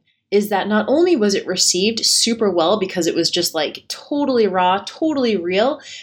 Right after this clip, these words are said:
and one hundred percent vulnerable, people absolutely ate it up. And it wasn't super professional.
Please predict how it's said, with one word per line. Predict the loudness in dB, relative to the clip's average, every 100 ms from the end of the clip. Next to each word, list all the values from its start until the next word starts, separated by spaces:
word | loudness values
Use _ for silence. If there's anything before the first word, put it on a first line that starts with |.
| -8
and | -2 0 0
one | -2
hundred | 0 -2 0
percent | 0 0 -2
vulnerable, | -2 0 0 2 0
people | 0 -2 2 2 2
absolutely | 0 0 -2 -4 2
ate | 4 4
it |
up. | 2 0 -4 -14 _ _ _
And | 0 0 0 -2
it | -4 -2
wasn't | 0 0 0
super | 2 0
professional. | 0 -2 0 -2 -4 -8